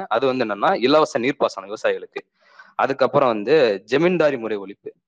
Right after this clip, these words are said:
இந்த ஜமீன்தாரி முறை ஒழிப்பு என்பது கம்யூனிஸ்டுகளால் பின்னாட்கள்ல ரொம்ப தீவிரமா எடுக்கப்பட்டது. இங்க ஜமீன்தாரி ஒழிப்பு முறை வந்து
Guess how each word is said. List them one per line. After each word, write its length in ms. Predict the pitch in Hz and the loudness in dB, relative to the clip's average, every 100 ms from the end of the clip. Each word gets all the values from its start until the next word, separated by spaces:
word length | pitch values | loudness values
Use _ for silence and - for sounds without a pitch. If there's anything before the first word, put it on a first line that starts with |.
| _ _ - | _ _ -16
இந்த 60 | 101 | -10
ஜமீன்தாரி 520 | 120 143 165 160 156 | -6 -4 2 2 4
முறை 180 | 143 131 | 0 0
ஒழிப்பு 320 | 113 117 117 | 0 -2 -4
என்பது 360 | 110 104 107 139 185 - _ _ _ - - | -8 -6 -4 -2 -4 -6 _ _ _ -18 -6
கம்யூனிஸ்டுகளால் 760 | 110 151 151 147 131 131 160 156 | -2 2 0 2 2 4 2 0
பின்னாட்கள்ல 600 | 120 120 139 - 131 151 | -6 -2 -2 -2 -2 -2
ரொம்ப 220 | 113 143 | -4 -4
தீவிரமா 380 | 165 143 139 123 | -4 0 0 0
எடுக்கப்பட்டது. 540 | 110 107 98 95 - 156 196 _ _ _ _ _ _ _ | -2 -6 -14 -14 -4 -2 -2 _ _ _ _ _ _ _
இங்க 200 | 117 131 | -12 -8
ஜமீன்தாரி 460 | 117 131 160 165 160 | -4 -2 0 0 0
ஒழிப்பு 280 | 139 135 135 | -2 -4 -4
முறை 200 | 127 123 127 | -2 0 0
வந்து 300 | 120 123 | -4 -2